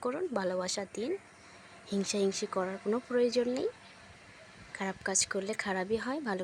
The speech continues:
কাজ করলে ভালোই হয়, দুদিন আগে আর পরে। So এইটুকু জীবনে এত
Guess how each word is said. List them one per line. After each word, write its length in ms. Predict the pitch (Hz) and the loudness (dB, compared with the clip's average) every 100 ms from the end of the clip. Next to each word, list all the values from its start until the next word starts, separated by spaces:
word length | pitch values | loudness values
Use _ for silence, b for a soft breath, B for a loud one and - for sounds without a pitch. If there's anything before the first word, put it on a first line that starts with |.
| 185 | -2
কাজ 120 | 185 - | -2 -2
করলে 200 | 196 214 190 | -4 -4 -4
ভালোই 240 | 190 208 214 | -4 -2 0
হয়, 120 | 247 214 | 2 2
দুদিন 240 | 202 185 180 | 2 2 0
আগে 160 | 180 185 | 0 -2
আর 60 | 180 - | -2 -4
পরে। 220 | - - - - B B B B B - - | -4 -6 -12 -20 B B B B B 0 4
So 100 | 226 330 - - - - - - | 4 2 -6 -18 -20 -20 -16 -2
এইটুকু 400 | 180 196 214 214 214 | 0 0 0 0 0
জীবনে 340 | 202 202 269 403 - - - - - - - - - | 2 0 -2 -6 -12 -20 -20 -20 -20 -20 -20 -12 -6
এত 100 | 190 | -2